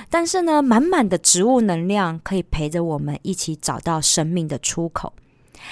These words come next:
其实你看看川普总统哦，他还是不认输，为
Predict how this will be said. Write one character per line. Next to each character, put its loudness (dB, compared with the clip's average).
其 -2
实 0
你 2
看 2
看 2
川 0
普 -2
总 -6
统 -6
哦， -14
他 0
还 2
是 0
不 -4
认 2
输， 0
为 4